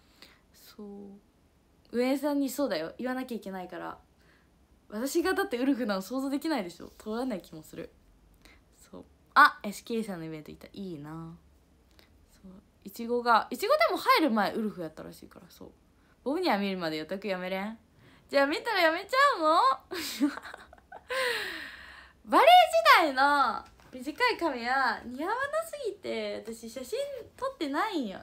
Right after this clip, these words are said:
てか、自撮りなんて入る前ほとんどしたことなかったし、たどりもないし、お母さんに聞けばあるかもしれない。で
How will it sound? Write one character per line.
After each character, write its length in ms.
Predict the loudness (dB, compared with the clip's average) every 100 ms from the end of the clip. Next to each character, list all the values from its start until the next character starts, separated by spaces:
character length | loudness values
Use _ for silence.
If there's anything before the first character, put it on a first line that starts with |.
| -12
て 80 | -4
か、 280 | -4 -4 -12 -20 -20 -14
自 160 | -4
撮 80 | 0
り 160 | 0 0
な 140 | -2
ん 100 | -2
て 220 | -4 -4
入 220 | -2 -2
る 100 | -2
前 160 | -4 -6
ほ 140 | -10
と 240 | -12 -4 -2
ん 20 |
ど 100 | -2
し 60 | -2
た 80 | -8
こ 80 |
と 80 | -6
な 100 | -8
か 120 | -8
っ 100 | -12
た 80 | -14
し、 300 | -16 -14 -16 _ _ _ _ _ _ _ _ _
た 120 | -14
ど 120 | -8
り 80 | -6
も 300 | -4 -6 -10 _ _ _ -10
な 200 | -8 -8
い 60 |
し、 260 | -12 -18 -20 -12
お 80 | 0
母 160 | 0
さ 80 | 2
ん 40 |
に 60 | -4
聞 120 | -6
け 60 | -10
ば 100 | -10
あ 40 |
る 60 | -10
か 120 | -14
も 80 | -20
し 120 | -20
れ 60 | -20
な 100 | -20
い。 40 | -20 -20 _ _
で 80 | -14